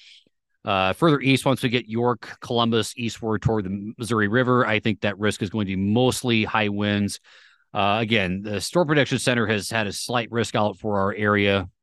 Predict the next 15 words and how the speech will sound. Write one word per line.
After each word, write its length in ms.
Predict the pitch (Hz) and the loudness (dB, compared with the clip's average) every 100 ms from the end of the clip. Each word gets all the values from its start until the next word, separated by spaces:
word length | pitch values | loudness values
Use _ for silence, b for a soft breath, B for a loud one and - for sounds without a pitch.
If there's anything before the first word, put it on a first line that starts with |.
| _ | _
um, 440 | 95 92 90 87 - - B B _ _ | -8 -6 -4 -4 -6 -16 B B _ _
central 400 | - 135 127 117 | 0 2 2 2
and 80 | 110 | 2
eastern 160 | - | 0
Nebraska 460 | 104 101 101 98 110 | 0 2 0 0 -6
for 80 | 110 | -4
a 40 | |
couple 280 | 117 101 98 | -4 -2 -4
of 80 | 92 | 0
days. 500 | 113 110 107 - - _ _ 120 | 2 2 0 -2 -10 _ _ -4
Actually 240 | 113 120 | -2 0
set 180 | - 104 | 0 2
it 80 | 95 | 2
out 160 | 98 | 0
for 240 | 92 87 | -2 -6